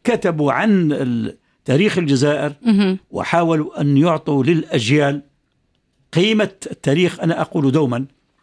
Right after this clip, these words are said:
Speaker 1: التاريخ لا يجب أن نأخذه ك-، كشيء مقدس، لا، التاريخ فيه، فيه، فيه أشياء جميلة، وعلينا أن نقوم بتنقيحها.
Speaker 2: آه، صدر،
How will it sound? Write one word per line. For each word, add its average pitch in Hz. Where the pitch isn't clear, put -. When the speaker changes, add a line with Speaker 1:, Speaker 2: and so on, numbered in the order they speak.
Speaker 1:
التاريخ 156
لا 147
يجب 131
أن 127
نأخذه 151
ك-، 156
كشيء 180
مقدس، 156
لا، 269
التاريخ -
فيه، 220
فيه، 190
فيه -
أشياء 220
جميلة، 160
وعلينا 175
أن 180
نقوم 180
بتنقيحها. 190
Speaker 2:
آه، 220
صدر، 302